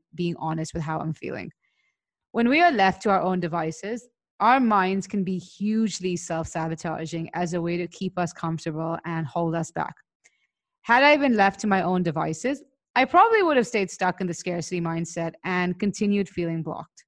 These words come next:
Rather than actually take action, I'd s-, likely still be feeling stuck today.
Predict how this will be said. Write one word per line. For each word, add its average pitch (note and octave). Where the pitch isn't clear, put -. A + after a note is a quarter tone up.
Rather G#3+
than A#3+
actually F#3
take F3
action, G3
I'd G#3+
s-, -
likely A3
still G#3
be F#3+
feeling E3
stuck -
today. D#3+